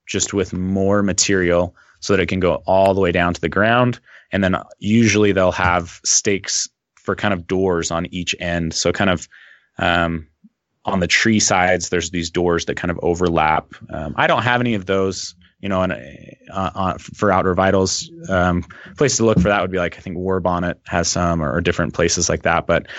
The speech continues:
so those are kind of the different coverages. For most people, like, like, when you think of a tarp, definitely don't think of, like, your blue big tarp from Walmart. You know, you're looking at a, at a tarp that's, you know,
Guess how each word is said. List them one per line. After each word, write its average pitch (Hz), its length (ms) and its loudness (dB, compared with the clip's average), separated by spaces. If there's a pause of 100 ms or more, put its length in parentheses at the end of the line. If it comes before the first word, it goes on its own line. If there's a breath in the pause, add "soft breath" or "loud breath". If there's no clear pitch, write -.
(440 loud breath)
so 180 100 2
those 214 100 4
are 214 60 2
kind 147 160 0
of 123 40 2
the 120 60 2
different 110 280 -4
coverages. 104 360 -4
For 147 100 -4
most 185 280 0
people, 151 540 0 (320 soft breath)
like, 123 220 0
like, 131 160 0
when 147 100 -2
you 143 60 -2
think 147 140 -4
of 123 40 -4
a 113 80 -8
tarp, 113 260 -2
definitely 117 240 -4
don't 110 120 -4
think 104 140 -6
of, 101 80 -2
like, 98 200 -2
your 92 180 -2
blue 98 640 0 (340)
big 95 280 0
tarp 95 240 0
from 92 160 -2
Walmart. 92 540 2
You 90 140 -8
know, 90 60 -2
you're 90 180 0
looking 95 360 2
at 87 80 4
a, 85 280 4
at 69 100 -2
a 87 40 0
tarp - 320 0
that's, - 440 -2
you 82 80 -6
know, 82 160 -2